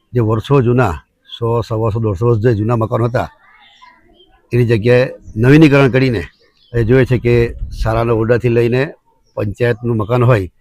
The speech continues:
એ તમામ પ્રકારના મકાનો નવીનીકરણ થઈ રહ્યા છે. ત્યારે આવનારા દિવસોમાં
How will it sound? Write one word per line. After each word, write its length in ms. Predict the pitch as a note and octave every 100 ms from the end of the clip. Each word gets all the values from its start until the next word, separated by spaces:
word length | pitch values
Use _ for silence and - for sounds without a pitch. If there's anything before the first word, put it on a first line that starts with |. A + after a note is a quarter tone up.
| _ -
એ 40 | -
તમામ 240 | A2+ D3
પ્રકારના 340 | C#3 A#2 A#2 A#2
મકાનો 400 | G#2+ A#2+ A#2 A#2
નવીનીકરણ 460 | G#2+ A#2 A2+ A2+
થઈ 140 | G#2+ A2
રહ્યા 160 | A2
છે. 40 | G#2+
ત્યારે 300 | C3+ F#2 - _ _ _
આવનારા 260 | G#2 A#2+ A#2+
દિવસોમાં 440 | B2 A#2 B2+ F2